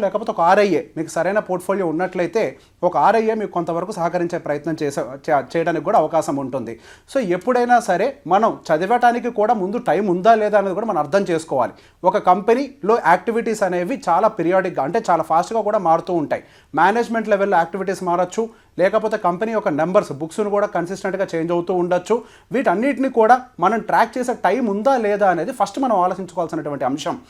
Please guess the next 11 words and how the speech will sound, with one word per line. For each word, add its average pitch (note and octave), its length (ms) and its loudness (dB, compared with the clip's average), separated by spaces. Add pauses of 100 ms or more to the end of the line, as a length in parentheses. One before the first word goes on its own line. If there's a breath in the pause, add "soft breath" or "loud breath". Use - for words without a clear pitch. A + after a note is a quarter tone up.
(280 loud breath)
మనం F3+ 240 4
అందరం B3+ 280 2 (100)
కూడా G#3 160 4 (160)
రకరకాల G#3 540 2
వ్యవస్థల్లో G3+ 540 0 (420 loud breath)
మనం G#3+ 180 2 (300)
ఉద్యోగాలు G#3+ 460 4
చేస్తూ F3 200 -4 (100)
ఉంటూ F3 160 0 (100)
ఉంటాం. - 200 0 (340 loud breath)
ఈ - 20 0